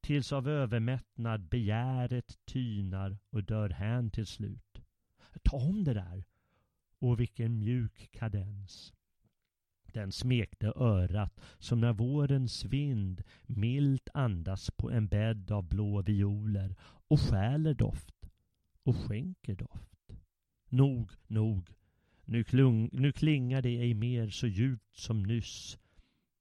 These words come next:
Hur glupsk är inte din aptit, o kärlek? Din famn är vid som oceanens famn, men allt du tar emot,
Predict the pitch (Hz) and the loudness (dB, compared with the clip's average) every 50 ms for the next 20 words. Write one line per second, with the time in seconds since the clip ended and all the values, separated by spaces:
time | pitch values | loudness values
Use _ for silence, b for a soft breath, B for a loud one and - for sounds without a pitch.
0 | _ _ - - 139 127 104 - 110 92 98 117 - _ - - - - - - | _ _ -10 -8 -8 -6 -4 -4 -4 -2 -2 -2 -2 _ -4 -4 -4 -6 -10 -6
1 | 110 101 98 104 104 92 - - 104 92 101 101 95 92 98 101 - - - 117 | -4 -2 0 0 0 0 -2 -4 -4 -4 -2 -2 -2 -4 -6 -8 -8 -8 -8 -8
2 | 110 107 107 _ - - - 127 104 - - 113 104 98 92 85 87 92 87 - | -8 -8 -10 _ -16 -8 -4 -4 -2 -2 0 -2 0 0 -2 -2 -4 -6 -8 -8
3 | _ _ - - b b b b b b b b b b - 131 151 151 139 - | _ _ -20 -20 b b b b b b b b b b 0 2 2 2 2 -2
4 | - - 131 147 160 151 139 131 127 120 120 - 143 151 135 117 107 110 139 160 | -2 -2 -2 -2 -2 -2 -2 -4 -4 -6 -6 -4 -2 -2 -2 -4 -2 -2 -2 -2
5 | 165 156 135 131 113 104 92 - - 123 120 127 - - 139 127 - - - 131 | 0 0 -2 -2 -2 -4 -6 -6 -2 -2 -2 -2 -2 -4 -6 -6 -6 -4 -2 0
6 | 131 127 123 123 123 120 120 123 117 110 - - - - 123 131 135 120 113 110 | 0 0 0 0 0 0 0 0 -2 -2 -2 -4 -2 -2 0 0 0 0 0 0
7 | 110 107 104 B B B B B B B B B B B 127 120 131 - 110 123 | 0 0 -2 B B B B B B B B B B B 0 0 0 2 0 0
8 | 156 160 - 170 151 - - 117 117 120 117 107 110 107 110 135 143 117 101 - | 0 0 0 -4 -2 -2 -2 0 0 0 0 0 0 0 0 -2 -2 -6 -8 -10
9 | - | -12